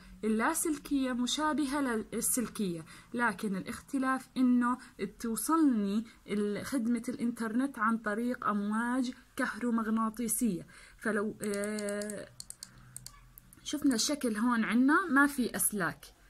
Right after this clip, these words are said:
بتوصل، يعني تليفوناتنا إحنا بنشبكها على إيش؟ وايرلس بنشبكها، لأنه ما في سلك م-، بربطني مع مودم، آه، لحتى يوصل لي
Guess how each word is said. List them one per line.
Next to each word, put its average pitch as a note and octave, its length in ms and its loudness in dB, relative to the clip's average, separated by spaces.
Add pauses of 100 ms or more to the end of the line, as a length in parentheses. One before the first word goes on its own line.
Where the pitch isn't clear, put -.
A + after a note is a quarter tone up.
(140)
بتوصل، F#3+ 540 -2 (280)
يعني G3+ 240 0
تليفوناتنا B3 680 0
إحنا A3 220 -2
بنشبكها A3 500 0
على A3+ 320 0
إيش؟ G3+ 420 -4
وايرلس F#3+ 640 0
بنشبكها، F3+ 560 -4
لأنه A3 280 2
ما F4+ 160 4
في D#4+ 180 -2
سلك A#3+ 360 -2 (380)
م-، G#3+ 120 2 (100)
بربطني A3 640 0
مع G3 200 6
مودم، G3 440 2 (420)
آه، G3 220 -2
لحتى G#3+ 380 -2
يوصل F#3+ 440 0
لي G#3+ 340 0